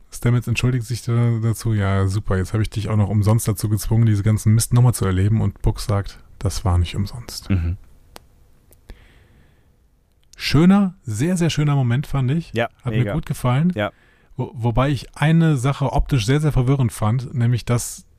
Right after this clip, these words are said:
Speaker 1: du, äh, bei Quajons Ver-, Zerstörung in Books Erinnerung tatsächlich einen Blauschimmer gesehen hast.
Speaker 2: <laughs>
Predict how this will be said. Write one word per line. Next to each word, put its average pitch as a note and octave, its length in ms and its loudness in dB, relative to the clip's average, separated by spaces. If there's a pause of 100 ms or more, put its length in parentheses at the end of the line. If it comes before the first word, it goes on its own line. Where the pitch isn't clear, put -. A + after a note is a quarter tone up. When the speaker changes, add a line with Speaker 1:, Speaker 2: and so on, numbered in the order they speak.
(180)
Speaker 1:
du, A#2 340 2 (720)
äh, A2 280 4
bei C#3+ 560 2 (100)
Quajons C#3 600 2
Ver-, B2 260 0
Zerstörung C3+ 600 0
in C#3 220 4
Books B2 240 -2
Erinnerung B2+ 440 2
tatsächlich A2+ 380 -2
einen A2+ 100 2
Blauschimmer A2 420 2
gesehen F#2 300 -4
hast. F2+ 280 -8
Speaker 2:
<laughs> B2+ 60 0